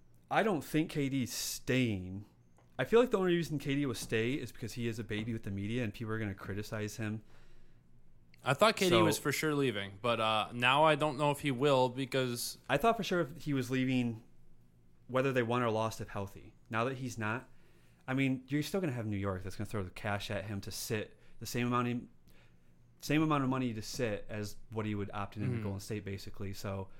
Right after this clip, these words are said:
Speaker 2: But then he doesn't get to play in the playoffs 'cause
Speaker 1: that's
Speaker 2: they're
Speaker 1: the
Speaker 2: not
Speaker 1: thing.
Speaker 2: making
Speaker 1: Do you
Speaker 2: the
Speaker 1: wanna
Speaker 2: playoffs without
Speaker 1: sit
Speaker 2: him.
Speaker 1: for a year,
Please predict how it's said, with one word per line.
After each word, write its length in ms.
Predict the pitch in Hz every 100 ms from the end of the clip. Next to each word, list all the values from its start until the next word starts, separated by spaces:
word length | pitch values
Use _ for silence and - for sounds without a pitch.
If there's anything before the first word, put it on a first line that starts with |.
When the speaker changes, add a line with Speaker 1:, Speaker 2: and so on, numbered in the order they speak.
| -
Speaker 2:
But 100 | -
then 100 | 123
he 80 | 151
doesn't 180 | 151 139
get 100 | 143
to 60 | 127
play 160 | 135
in 60 | 131
the 80 | 117
playoffs 260 | 123 120 101
'cause 60 |
Speaker 1:
that's 200 | 113 113
Speaker 2:
they're 80 | 117
Speaker 1:
the 40 | 117
Speaker 2:
not 80 | 127
Speaker 1:
thing. 80 |
Speaker 2:
making 120 | 117 113
Speaker 1:
Do 60 | 113
you 40 |
Speaker 2:
the 40 | 117
Speaker 1:
wanna 160 | 127
Speaker 2:
playoffs 200 | 107 -
without 80 | 104
Speaker 1:
sit 140 | 170 -
Speaker 2:
him. 120 | -
Speaker 1:
for 200 | 123 113
a 40 | 107
year, 400 | 107 107 104